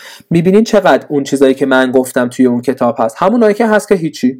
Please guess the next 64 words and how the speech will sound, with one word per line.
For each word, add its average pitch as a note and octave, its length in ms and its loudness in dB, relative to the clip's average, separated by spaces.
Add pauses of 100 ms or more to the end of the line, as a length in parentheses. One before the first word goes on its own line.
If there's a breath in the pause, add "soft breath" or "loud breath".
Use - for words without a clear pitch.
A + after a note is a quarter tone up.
خیلیاتون D3+ 340 2
راحت. B2 320 0
اما E3+ 280 0
یه C#3+ 100 4
سری G#3 300 2
هاش D#3+ 360 0
هست D#3+ 360 -2
که G3+ 80 0
توی F#3 180 -4
اون E3+ 100 -4
کتابای D#3+ 380 0
خلاصه C3+ 420 2
نوشته G#3 360 0
نشده، C3+ 460 0
یعنی C3 200 0
جزء C3+ 320 2
رفرنس A#2+ 480 -4
های A#2 220 0
وزارت A2+ 380 -2
بهداشت A2 540 -2
نیست، C3+ 480 2
ولی C#3 260 0
جزء F3 280 0
علائم G3+ 680 0
و G3 100 2
بیماری G#3 280 2
های D#3 160 0
مهم D3+ 360 0
محسوب A#2+ 400 -4
می‌شه. B2 280 -6
خب D#3 120 2
اینا E3 140 0
رو D3+ 60 4
چی F#3+ 140 -2
کار C4 160 2
می‌کنین؟ B3+ 560 0
می‌رین F#3 200 4
سراغ G3 300 2
روش E3+ 240 0
بعدی، C#3 380 0
می‌رین D#3+ 220 0
سراغ F#3 320 2
چی؟ F#3+ 260 -4
کتابایی E3+ 400 0
که E3 100 -4
من D#3+ 360 -2
توی C#3+ 200 2
پادکست C#3+ 440 -2
قبل C#3+ 220 0
بهتون C3 340 -4
معرفی A2+ 380 -2
کردم، G#2+ 260 -4
همون C3 220 -2
که C#3+ 100 -2
گفتم C#3 320 -2
اسمش B2 440 -6
The C3+ 40 4
Patient C3+ 600 0
History D3 480 0
Taking B2+ 580 -4
and B2+ 200 -4
Evidence A#2+ 300 -2
Based A#2 240 -4
Approach A#2+ 520 -4